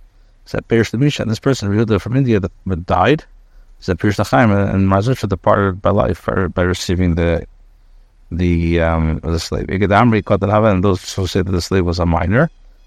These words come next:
But the Lake Ab-, uh, the Lake Abba Shol, Rav Zushal did not go in accordance with Abba Shol. The Tanya Gershom Eis Bizuz is Shon Chosam.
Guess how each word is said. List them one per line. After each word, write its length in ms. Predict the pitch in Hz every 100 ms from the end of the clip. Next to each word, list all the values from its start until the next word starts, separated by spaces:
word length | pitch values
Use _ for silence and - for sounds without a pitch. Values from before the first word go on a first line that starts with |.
| -
But 100 | 80
the 80 | 82
Lake 260 | 110 120
Ab-, 180 | 107 90
uh, 360 | - 95 90 87
the 80 | 104
Lake 180 | 110
Abba 140 | 98 98
Shol, 240 | - 104
Rav 120 | 95
Zushal 160 | 113 113
did 80 | 92
not 380 | 101 101 80 80
go 120 | 104
in 80 | 95
accordance 340 | - 104 -
with 80 | 95
Abba 140 | 92
Shol. 240 | - 151 101
The 80 |
Tanya 260 | 87 113 98
Gershom 320 | 98 104 104
Eis 160 | 104 -
Bizuz 380 | 104 104 95 90
is 100 | 85
Shon 220 | 92 90
Chosam. 420 | - - - 117